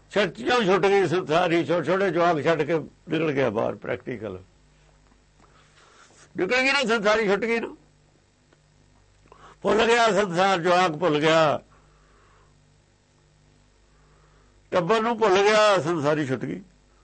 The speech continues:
ਕਬੀਰ ਦਾ ਤੀਰ ਸੀ ਨਾ, ਛੁੱਟ ਗਈ ਸੰਸਾਰੀ। ਸਾਬਤ ਕਰਦਾ ਵੀ ਐਂ ਛੁੱਟ ਜਾਂਦੀ ਆ ਸੰਸਾਰੀ। ਨਾਨਕ ਨੇ ਸਾਬਤ ਕੀਤਾ ਗੁਰਬਾਣੀ ਦਾ ਸੰਸਾਰੀ ਛੱਡੀ ਹੋਈ, ਵੀ ਐਂ ਛੁੱਟ ਜਾਂਦੀ ਆ। ਕੋਈ ਬੜਾ ਭਾਈ ਨਹੀਂ,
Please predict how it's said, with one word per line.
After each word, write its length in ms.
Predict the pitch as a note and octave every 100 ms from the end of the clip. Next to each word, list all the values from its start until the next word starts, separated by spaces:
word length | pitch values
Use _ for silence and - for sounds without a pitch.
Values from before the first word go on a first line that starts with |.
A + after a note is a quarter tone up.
| _ _ _ _ _ _ _ _ _ - - _ -
ਕਬੀਰ 340 | C#3 D#3 G3
ਦਾ 140 | G#3+ A3+
ਤੀਰ 320 | G3 G#3 F3+
ਸੀ 100 | F#3+
ਨਾ, 120 | A#3
ਛੁੱਟ 260 | F3+ F3+ F3
ਗਈ 220 | F3+ D3+
ਸੰਸਾਰੀ। 500 | D3 C3+ C#3+ B2+ C#3 _ _ _ _ _ _ _ _ _ - _ - -
ਸਾਬਤ 320 | G#3+ A3+ G3
ਕਰਦਾ 320 | G3+ F#3 G#3+
ਵੀ 100 | A3+
ਐਂ 380 | - G3 G3+ G3+
ਛੁੱਟ 200 | D#3 D3+
ਜਾਂਦੀ 320 | F3+ F3+ G3+
ਆ 120 | G#3+
ਸੰਸਾਰੀ। 680 | F3+ F#3+ D#3 F#3 F3 F3 C#3 - _ _ -
ਨਾਨਕ 300 | C#3 E3 D#3
ਨੇ 180 | G#3 F#3+
ਸਾਬਤ 380 | D3+ F3 F#3+
ਕੀਤਾ 360 | G3+ A3 A3 G3+
ਗੁਰਬਾਣੀ 500 | F3+ F3 D#3+ D#3 D3+
ਦਾ 180 | D3 D3
ਸੰਸਾਰੀ 500 | C3+ A#2 C3+ B2+ A#2
ਛੱਡੀ 240 | B2 A#2+
ਹੋਈ, 260 | A#2 A#2 G2+ _ _ _ _ _ _ _ _ _ _ _ -
ਵੀ 80 | -
ਐਂ 260 | F3 F#3+ F#3+
ਛੁੱਟ 220 | F#3 E3+
ਜਾਂਦੀ 340 | F#3+ G3+ A3+
ਆ। 100 | A3+
ਕੋਈ 520 | G#3 G#3 G3+ A3 G#3+ D#3+ -
ਬੜਾ 340 | D#3+ F3 G3
ਭਾਈ 360 | F#3 F3 D3+ F3+
ਨਹੀਂ, 240 | G3 F3+